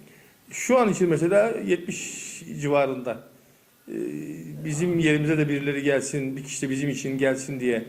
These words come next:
e, oldu. İsim listeleri hazırlamasını söyledik. Mesela burada yakın olan, e, üniversite yurdunun yetkilisiyle görüştüm. Bu bir isim listesi hazırlayacak. Sayı arttıkça da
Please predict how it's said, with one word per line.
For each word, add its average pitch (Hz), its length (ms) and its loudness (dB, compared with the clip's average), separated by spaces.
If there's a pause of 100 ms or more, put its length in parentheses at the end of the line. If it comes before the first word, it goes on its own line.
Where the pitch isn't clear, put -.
(600)
e, 127 220 2
oldu. 139 280 0
İsim 214 300 2
listeleri 190 640 2
hazırlamasını 156 600 2
söyledik. 110 360 0
Mesela 131 300 0
burada 135 320 2
yakın 151 240 2
olan, 135 240 2 (760)
e, - 40 -4 (400)
üniversite 143 440 2
yurdunun 127 540 0
yetkilisiyle 123 560 -2
görüştüm. 110 400 -2 (760)
Bu 165 100 0
bir 175 80 4
isim 175 240 2
listesi 160 320 4
hazırlayacak. 127 580 2
Sayı 202 240 2
arttıkça - 480 0
da 180 140 -2